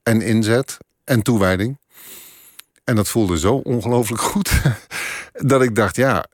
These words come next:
als ik, als ik deze mate van, van toewijding en concentratie nou eens kan behouden bij al die andere dingen die ik doe, dat wil zeggen dat ik zal moeten gaan kiezen." Eh, eh, en dus f-, als ik, als ik met één ding bezig ben, dat andere gewoon even zal moeten laten.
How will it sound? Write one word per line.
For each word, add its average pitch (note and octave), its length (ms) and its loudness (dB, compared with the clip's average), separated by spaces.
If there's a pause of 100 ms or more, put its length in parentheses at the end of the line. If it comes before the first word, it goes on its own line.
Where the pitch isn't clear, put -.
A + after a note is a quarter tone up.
(360)
als A#2+ 160 2
ik, A#2+ 300 -2
als A2+ 120 2
ik A2+ 200 -2
deze D#3+ 300 2
mate C#3 440 0
van, G2+ 300 -2
van G#2+ 280 -2
toewijding A2 400 0
en G2+ 120 0
concentratie G2+ 580 -2
nou G2 120 0
eens F2 100 -2
kan F#2 180 0
behouden G2 300 2
bij F#2 160 0
al F3+ 280 4
die E3+ 140 2
andere D3 260 0
dingen A#2+ 240 0
die G2+ 180 0
ik F#2 100 -10
doe, C#3+ 240 -2 (120)
dat A2+ 180 -2
wil G2 160 2
zeggen A#2 240 -2
dat G#2+ 80 0
ik G2 120 -4
zal G2+ 160 0
moeten G2 200 0
gaan D#2 260 -6
kiezen." D3+ 440 0 (760)
Eh, F#2+ 320 2
eh, F2 60 -2 (460)
en G#2+ 180 0
dus G2+ 200 0
f-, - 400 -8
als G2 200 2
ik, G2 180 -2 (120)
als F#2+ 180 -2
ik F2+ 160 -4 (240)
met G2+ 200 0
één A#2+ 200 2
ding A2 200 2
bezig A2 260 0
ben, A#2+ 180 -4
dat C3+ 180 -8
andere A2 320 0
gewoon G#2 160 0
even F2+ 180 0
zal F2 120 -2
moeten F2 240 -2
laten. A#2+ 420 -2